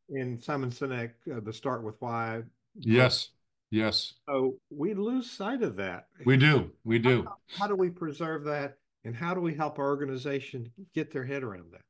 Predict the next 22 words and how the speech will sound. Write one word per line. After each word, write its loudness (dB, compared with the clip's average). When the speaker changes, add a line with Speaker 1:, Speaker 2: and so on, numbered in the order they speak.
Speaker 2:
Yeah, 2
I 4
think 0
that's -2
a -4
great 0
question, -4
Hugh, 0
and 0
it's -4
something -2
that 0
I 0
talk -2
to -4
my -2
coaching -2
clients -2
about -2
a -4
lot. -4
And, 0